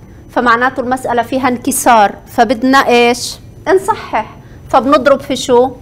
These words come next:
في اثنين، فتصير المسألة من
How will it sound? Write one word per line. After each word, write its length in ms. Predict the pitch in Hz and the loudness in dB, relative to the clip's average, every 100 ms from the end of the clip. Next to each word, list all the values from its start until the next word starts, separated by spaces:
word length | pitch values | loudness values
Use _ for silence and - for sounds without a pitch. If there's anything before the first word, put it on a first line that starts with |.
| - - - - | -20 -20 -20 -12
في 100 | - | -8
اثنين، 520 | 330 311 285 220 - - - - - - - - - - - | -4 -2 -2 -2 -8 -20 -20 -20 -20 -20 -20 -20 -20 -20 -4
فتصير 580 | - 254 262 311 302 | 0 2 0 -2 0
المسألة 560 | 262 262 294 - 240 233 | 2 2 0 2 4 4
من 340 | 240 262 233 | 4 0 -2